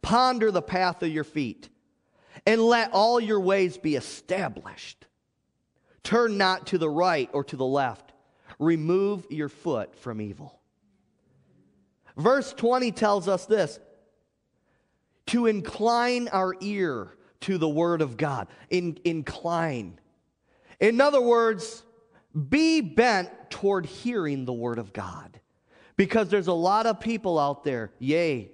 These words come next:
some Christians, <laughs> who have itching ears.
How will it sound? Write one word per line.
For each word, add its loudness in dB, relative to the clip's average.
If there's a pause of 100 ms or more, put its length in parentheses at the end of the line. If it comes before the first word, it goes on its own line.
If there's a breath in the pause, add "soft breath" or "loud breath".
(160)
some -6
Christians, -10 (720)
<laughs> -10
who 0
have 0
itching -4
ears. -10